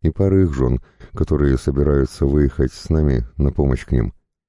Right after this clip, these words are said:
Уже не жалею свои дорогие тяжелые машины, чтобы помочь рискующим превратиться в зомби-мужьям. Это правильно.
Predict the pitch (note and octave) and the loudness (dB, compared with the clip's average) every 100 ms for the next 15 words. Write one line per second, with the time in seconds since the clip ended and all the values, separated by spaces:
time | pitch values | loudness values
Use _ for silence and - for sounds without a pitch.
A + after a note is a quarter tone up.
0 | _ _ _ _ - F#2 A2+ G#2+ G2+ G2+ | _ _ _ _ -4 0 2 4 4 4
1 | G2+ E2+ - F2 D#2+ E2 D#2+ E2 - D#2 | 4 2 2 2 2 2 2 0 0 0
2 | D#2 D#2 D2+ C#2+ G2+ E2 A#1 - _ _ | 2 2 2 0 0 0 -2 -8 _ _
3 | - - D2 C#2+ D#2 D#2+ - - D2+ D2 | -14 -4 -2 0 0 0 -2 -2 -2 -2
4 | - F2 E2 - C#2+ B1 - C#2 C#2 C2+ | -2 0 0 2 0 0 0 0 0 -2
5 | C#2 - B1+ B1 C2 A#1+ A#1+ A1+ A1+ G1+ | -4 -4 -4 0 -2 -2 -4 -2 -4 -6
6 | - _ _ _ _ _ _ _ _ _ | -10 _ _ _ _ _ _ _ _ _
7 | - G2+ G#2+ A2+ F#2+ A#1+ A1 | -6 -2 0 2 2 2 -2